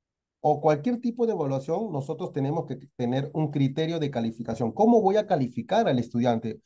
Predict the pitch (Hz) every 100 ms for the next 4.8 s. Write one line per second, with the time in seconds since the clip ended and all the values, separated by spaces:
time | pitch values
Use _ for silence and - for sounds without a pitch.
0 | _ _ 147 156 147 147 190 214 - 143
1 | 185 202 196 - 180 180 160 135 151 165
2 | 208 156 127 131 180 196 - 131 165 170
3 | 175 156 - 147 156 143 127 127 214 143
4 | 127 117 113 117 117 117 107